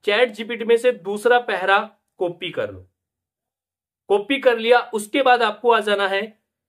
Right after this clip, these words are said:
यहां पर इस पैरे में और यहां पर इसको पेस्ट कर दो। अब क्रिएट पे क्लिक कर दो, ये आपको ऑप्शन मिलेगा क्रिएट का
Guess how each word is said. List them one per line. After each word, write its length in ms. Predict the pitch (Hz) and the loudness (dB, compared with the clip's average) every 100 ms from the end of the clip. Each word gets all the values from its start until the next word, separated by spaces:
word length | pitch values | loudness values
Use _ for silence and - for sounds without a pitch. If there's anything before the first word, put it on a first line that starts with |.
| _ | _
यहां 360 | 160 196 202 220 | -4 -2 0 -2
पर 460 | 214 214 226 - _ - | -2 -2 -4 -8 _ -16
इस 160 | 220 | -16
पैरे 300 | - 180 143 | -4 -2 0
में 180 | 123 143 | -2 -6
और 160 | 156 175 | -4 -2
यहां 360 | 175 175 190 | -2 -4 -4
पर 160 | 214 220 | -4 -2
इसको 280 | 208 208 233 | -2 2 0
पेस्ट 340 | 226 202 170 | 2 0 -2
कर 200 | - 123 | -6 -8
दो। 160 | 104 - _ _ _ - | -8 -16 _ _ _ -4
अब 300 | 220 285 - | -2 -2 -8
क्रिएट 440 | 220 208 226 240 220 | -10 -2 0 0 0
पे 100 | 247 | -4
क्लिक 300 | 208 175 - | -4 -6 -4
कर 160 | 120 | -6
दो, 240 | 104 95 _ _ _ _ _ 135 | -8 -14 _ _ _ _ _ -10
ये 180 | 175 | -2
आपको 380 | 226 202 - 233 | 0 0 0 0
ऑप्शन 240 | 214 226 220 | 0 -4 -6
मिलेगा 320 | 208 208 226 | -4 -2 -4
क्रिएट 500 | 226 - 180 175 120 | -6 -10 -6 -6 -6
का 360 | 123 95 - | -10 -12 -16